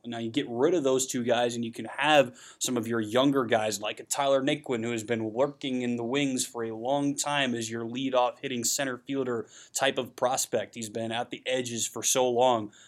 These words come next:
I think he's capable. Obviously, you've got Leonis Martin to play that same role. Jake Bauers is now playing the outfield because you have Carlos Santana as your veteran middle of the order hitter.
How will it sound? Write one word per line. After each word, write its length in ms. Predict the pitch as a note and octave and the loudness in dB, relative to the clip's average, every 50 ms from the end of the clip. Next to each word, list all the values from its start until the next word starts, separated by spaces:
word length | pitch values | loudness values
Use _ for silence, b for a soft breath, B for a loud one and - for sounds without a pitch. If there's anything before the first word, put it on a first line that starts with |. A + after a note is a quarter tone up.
| b b | b b
I 60 | A#2 A#2+ | -6 -6
think 300 | - - C3+ C3+ B2+ - | -6 -6 -6 -6 -6 -4
he's 260 | - C#3+ D3+ C#3+ - | -2 -2 0 0 0
capable. 500 | - C#3+ D3 D3+ C#3+ A#2+ G#2 G#2+ G#2+ G#2+ | 0 0 0 0 -2 -6 -4 -2 0 0
Obviously, 340 | A2 B2 C3 B2+ B2+ B2+ B2 | 2 0 0 -2 -2 -2 -2
you've 100 | A2+ A#2 | 0 2
got 140 | B2 A#2 A#2 | 0 0 0
Leonis 400 | A#2+ A#2+ B2 B2+ C3 B2+ - - | -2 -2 0 0 0 0 0 0
Martin 460 | B2+ B2 A#2+ A#2+ - - C#3+ C#3+ C3+ | 0 0 0 0 0 0 2 2 2
to 60 | B2 | 0
play 200 | - - C3 A#2+ | -2 0 0 0
that 200 | A#2 A#2 A#2 A2+ | 2 2 0 2
same 400 | - - - C3 B2+ B2 A#2+ A2+ | 2 0 2 2 0 -2 -2 0
role. 400 | A2+ B2+ C#3 C#3+ C3 A#2 A2+ B B B B B | 6 8 8 8 8 6 4 B B B B B
Jake 260 | B - A#2+ A#2+ - | B -6 -6 -6 -4
Bauers 380 | - A#2 C3+ C#3+ C#3+ C#3 C3 A#2+ | -4 0 2 4 4 4 4 2
is 100 | A#2+ A#2 | 0 0
now 200 | A#2+ B2 B2+ C3 | -2 0 0 0
playing 340 | B2+ - - C3 B2+ B2+ B2 | -2 0 0 0 0 0 -2
the 120 | A#2+ A#2 | -2 -2
outfield 440 | C3 D3 D3+ - - D3 C3+ B2 A2+ | -4 -4 -6 -6 -2 0 0 0 0
because 260 | A2 G2+ - A#2+ A#2 | -4 -4 -4 -4 -2
you 100 | B2+ B2 | 0 2
have 220 | B2+ C#3+ D3+ D3 - | 2 2 2 0 -2
Carlos 380 | - - D3 C3+ C3+ C3+ - | 0 2 2 2 4 2 0
Santana 580 | - C3+ B2+ B2 B2 B2 - - C#3+ C#3+ C#3 B2+ | 0 0 -2 -4 -4 -6 -4 0 0 0 2 0
as 200 | A#2 A2+ A2 G#2 | 0 -2 -2 -2
your 120 | A#2+ A#2 | -4 -4
veteran 420 | G#2 A2 B2+ B2 A#2+ A#2+ A#2 A2+ A2+ | 0 2 2 2 4 2 0 0 0
middle 280 | A#2+ A#2+ B2 A#2+ A#2 | 0 0 0 0 0
of 80 | A2+ A2 | -2 -2
the 140 | A#2 A#2 A#2+ | -4 -2 0
order 280 | A#2+ A#2+ A#2 A#2 A2+ | 0 2 0 0 -2
hitter. 360 | A2 B2 B2 A#2 A2+ G#2+ G2+ | 0 0 0 0 0 -2 -4